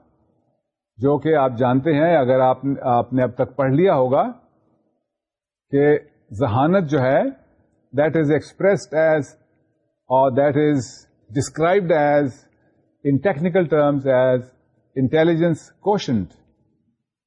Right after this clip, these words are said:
Positive psychologists have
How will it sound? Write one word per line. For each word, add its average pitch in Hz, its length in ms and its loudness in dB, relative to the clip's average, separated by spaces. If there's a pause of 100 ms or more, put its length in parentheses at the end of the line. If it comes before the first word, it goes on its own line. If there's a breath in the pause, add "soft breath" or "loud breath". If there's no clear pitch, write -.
(2500)
Positive 202 340 0
psychologists 196 1000 0
have 160 200 0